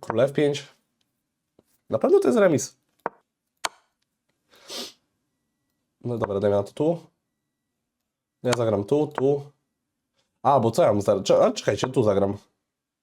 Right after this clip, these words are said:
Tu przejdę królem. Dobra, cofnijmy się. Okej, tu już jakaś wygrana? Tu już wygrana. Wow, <laughs> koniec B pięć, co jest?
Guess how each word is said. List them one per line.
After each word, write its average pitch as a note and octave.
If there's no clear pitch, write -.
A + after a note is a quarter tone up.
Tu D#3
przejdę E3+
królem. F#3+
Dobra, A2+
cofnijmy C3+
się. G3
Okej, F#2+
tu A#2
już A2
jakaś A2
wygrana? A#2+
Tu E3+
już E3
wygrana. G2
Wow, A#2+
<laughs> -
koniec F3
B D3+
pięć, A2+
co F3
jest? A2